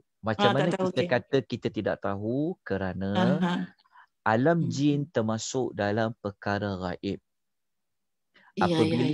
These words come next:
Speaker 2: ya.
Speaker 1: dia termasuk dalam perkara gaib, kita tidak
Speaker 2: Hmm.
Speaker 1: boleh membicarakan sesuatu melainkan
Speaker 2: Hmm.
Speaker 1: kita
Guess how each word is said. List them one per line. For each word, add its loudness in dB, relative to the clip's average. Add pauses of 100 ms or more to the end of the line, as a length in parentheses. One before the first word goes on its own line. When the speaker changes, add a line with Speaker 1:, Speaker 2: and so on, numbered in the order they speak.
Speaker 2:
ya. 4
Speaker 1:
dia 4
termasuk -4
dalam 0
perkara -4
gaib, -4 (260)
kita -4
tidak -2
Speaker 2:
Hmm. -4
Speaker 1:
boleh 0 (160)
membicarakan -2
sesuatu -4 (480)
melainkan -2
Speaker 2:
Hmm. 0
Speaker 1:
kita -4